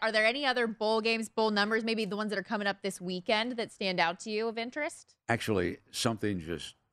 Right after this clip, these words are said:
Speaker 2: jumped off the board. In fact, I went and made a fresh deposit here at Circa.
Speaker 1: Love that.
Speaker 2: As I found the sheet. I walked in, and, you know, the potential national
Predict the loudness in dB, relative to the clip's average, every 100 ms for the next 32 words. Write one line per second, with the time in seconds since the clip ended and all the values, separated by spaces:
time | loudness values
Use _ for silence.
0 | _ _ _ -2 -2 -2 -2 -4 -2 0
1 | -2 0 -2 0 -4 -4 -6 -2 -2 -2
2 | -2 -2 -2 -4 0 0 -2 -4 -2 -2
3 | 0 0 2 2 0 -4 -4 -4 -2 0
4 | -2 0 0 0 0 -2 0 0 -2 -12
5 | _ _ 2 4 2 0 -2 -2 -6 _
6 | _ _ _ 0 2 4 4 4 4 0
7 | -4 2 2 4 2 2 -2 -12 _ _
8 | _ 2 2 2 2 2 2 -2